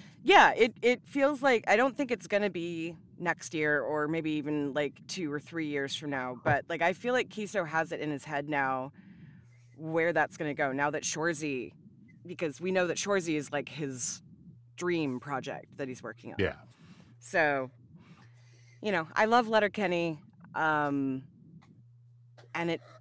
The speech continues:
Speaker 1: pains me, pains me to say that I like Shoresy better now, um, but I definitely hope that it's, it has a little more cohesion as it goes forward.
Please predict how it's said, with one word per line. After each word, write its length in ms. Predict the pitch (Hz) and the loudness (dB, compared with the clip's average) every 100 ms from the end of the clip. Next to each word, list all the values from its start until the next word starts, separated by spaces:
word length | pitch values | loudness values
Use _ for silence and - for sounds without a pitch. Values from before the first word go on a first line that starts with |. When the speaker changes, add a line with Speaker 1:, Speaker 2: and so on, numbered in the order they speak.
| _ | _
Speaker 1:
pains 600 | - - 196 190 214 165 | -14 -4 0 2 2 2
me, 380 | 185 151 110 135 - - - - | 0 -2 -4 -12 -20 -20 -20 -16
pains 480 | - 202 226 226 190 | -2 2 4 2 2
me 160 | 180 143 | 0 0
to 80 | |
say 440 | 160 185 151 127 - - | -2 2 2 2 -4 0
that 240 | 160 135 - - | 2 2 -2 -2
I 320 | 147 143 139 | 2 2 2
like 280 | 139 143 139 | -2 -4 -4
Shoresy 420 | - 143 139 135 | -6 -6 -6 -6
better 240 | 120 127 147 | -6 -4 -2
now, 420 | 170 175 208 226 - - - - - - - | 0 0 0 -4 -14 -20 -20 -20 -20 -16 2
um, 580 | 160 156 147 139 131 127 - - - - - | 4 4 4 2 -2 -8 -16 -20 -20 -20 -8
but 120 | 165 | -2
I 80 | 165 | -2
definitely 760 | 156 156 156 143 143 135 127 131 - - - - | 0 -2 -2 -8 -6 -6 -6 -10 -16 -20 -20 -16
hope 360 | - 143 120 - | -8 -6 -8 -6
that 260 | 139 123 - - - - - - - - - - - - | -4 -4 -8 -18 -20 -20 -20 -20 -20 -20 -20 -20 -10 -8
it's, 180 | 160 - | -8 -10
it 80 | 160 | -10
has 140 | 151 | -8
a 40 | 143 | -6
little 140 | 143 | -6
more 100 | 135 | -6
cohesion 640 | 123 147 123 123 131 117 - | -10 -12 -10 -10 -8 -10 -10
as 140 | - | -14
it 40 | - | -14
goes 160 | - | -16
forward. 380 | - 82 71 73 | -14 -14 -12 -14